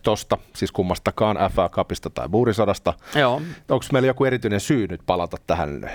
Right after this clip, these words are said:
Speaker 1: jalkapalloaiheeseen?
Speaker 2: On. Mä tiedän, että sä oot lieskoissa,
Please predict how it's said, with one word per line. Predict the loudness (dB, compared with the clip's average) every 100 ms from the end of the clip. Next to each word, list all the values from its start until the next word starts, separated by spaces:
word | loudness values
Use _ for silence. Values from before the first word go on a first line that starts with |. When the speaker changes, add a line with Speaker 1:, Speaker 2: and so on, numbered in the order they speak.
| -12 -12 -2
Speaker 1:
jalkapalloaiheeseen? | 0 0 -4 -2 -2 -4 -8 -2 0
Speaker 2:
On. | 0 -2 -12 -20 _ -8
Mä |
tiedän, | 0 0 0
että | -4 -8 -18 _ -4
sä | -2
oot | 0
lieskoissa, | 2 2 0 -6 -2 -2